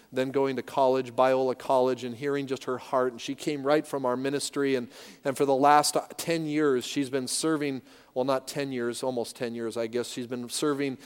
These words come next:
in open arms ministry to orphans in the Ukraine. I know of her ministry well 'cause my daughter has been there a couple of ti-, several times, actually. We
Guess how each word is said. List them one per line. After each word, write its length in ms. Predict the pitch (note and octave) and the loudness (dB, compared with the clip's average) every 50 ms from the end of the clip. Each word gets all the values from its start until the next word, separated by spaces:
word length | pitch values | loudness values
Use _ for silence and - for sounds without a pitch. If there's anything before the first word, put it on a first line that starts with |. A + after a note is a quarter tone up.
| - - - - - | -20 -20 -20 -10 -6
in 160 | B2+ B2 B2 | -6 -4 -2
open 300 | - C#3 D3 D3 D#3 D3 | 2 2 2 2 2 -2
arms 380 | D3+ - C#3 C#3 C#3 C#3 B2 B2 | 0 0 0 0 0 -2 -4 -6
ministry 720 | C3+ C#3 C#3 C#3 C3 - - - C3+ C3+ C3 C3 B2+ C3 B2+ - | -4 -4 -4 -4 -4 -6 -4 -2 0 0 0 0 -2 -4 -6 -8
to 120 | - C3 | -8 -6
orphans 600 | B2+ D3 C#3 C#3 C#3 - C#3+ C3+ C3+ C3 - - | 0 2 2 2 2 0 -4 -4 -4 -6 -8 -8
in 160 | - B2+ A#2+ A#2+ | -8 -8 -6 -6
the 60 | A#2 | -4
Ukraine. 720 | A#2 B2+ C#3+ C#3+ C#3+ - - C3+ C3 C3 C3 B2+ B2+ B2+ B2 - - - - - _ - | -2 -2 -2 -2 -2 -4 -4 -2 -2 -2 -4 -4 -6 -8 -10 -14 -18 -20 -20 -20 _ -6
I 120 | B2 C3 | -4 -2
know 240 | C3 C#3 D3 D#3 D3+ | 0 2 4 6 6
of 100 | C#3+ B2 | 6 4
her 140 | B2+ C3+ C3+ | 2 -2 -2
ministry 360 | C#3 C#3 C#3+ C3+ - C#3 B2+ | -2 -2 -2 -4 -4 -4 -4
well 280 | B2 B2 C3+ C3+ C3+ C3 | 0 2 4 4 4 2
'cause 160 | - B2+ B2 | 0 -4 -4
my 140 | B2 A#2 A#2+ | -2 -2 0
daughter 340 | A#2+ B2+ C3 C#3+ C#3+ C3+ | 4 4 4 4 4 2
has 160 | C3 B2+ A#2 A#2 | 0 -2 -4 -4
been 160 | C3 B2+ C3 | -6 -4 -2
there 200 | C3 B2+ B2 B2 | -2 0 0 0
a 60 | A#2 | 0
couple 320 | - - D3+ C#3+ D3 C#3+ | 0 0 -2 0 0 0
of 100 | C3 A#2+ | -2 -2
ti-, 160 | - - C#3 B2 | -4 -6 -8 -4
several 320 | - - D3 D3+ D3+ B2+ | 0 2 2 4 2 0
times, 360 | - - C3 B2+ B2 B2 A#2 | -2 -2 -2 -2 -2 -2 0
actually. 580 | B2 A#2+ B2 B2 - C3+ B2 B2 B2 B2+ B2 A#2+ - - - - - - | 2 2 2 0 -2 -2 0 2 2 0 0 -2 -6 -14 -20 -20 -10 -6
We 260 | B2 B2 A#2+ A2 - | -4 -4 -4 -4 -8